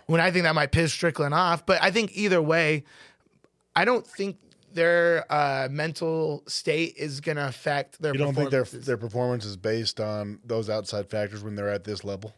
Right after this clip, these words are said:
Speaker 1: At this level, yeah.
Speaker 2: Well, but Jake talked about, Jake Shields talked about when he was walking out with G S P in Canada, he's like, "Holy
Speaker 1: And that's why he
Speaker 2: shit."
Speaker 1: lost.
Speaker 2: Yeah.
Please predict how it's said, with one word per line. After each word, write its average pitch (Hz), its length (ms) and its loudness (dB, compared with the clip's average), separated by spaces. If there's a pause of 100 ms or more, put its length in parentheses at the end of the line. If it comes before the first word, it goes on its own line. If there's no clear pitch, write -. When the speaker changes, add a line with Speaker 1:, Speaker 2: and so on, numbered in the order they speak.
Speaker 1:
At 180 160 2
this 170 180 0
level, 151 300 0
yeah. 165 160 4
Speaker 2:
Well, 190 80 2
but 151 280 0
Jake 156 340 2
talked 156 320 0
about, 131 460 0
Jake 139 200 0
Shields 151 340 0
talked 131 220 0
about 123 160 2
when 123 100 0
he 127 40 0
was 120 80 -4
walking 127 280 0
out 123 120 0
with 113 80 -4
G 127 120 -2
S 123 100 0
P 131 260 -2
in 120 140 -4
Canada, 127 260 -2
he's 110 100 -6
like, 104 120 -4
"Holy 113 460 -4
Speaker 1:
And 175 80 0
that's 170 140 4
why 185 100 4
he 160 40 2
Speaker 2:
shit." 156 80 4
Speaker 1:
lost. - 500 0
Speaker 2:
Yeah. 120 320 2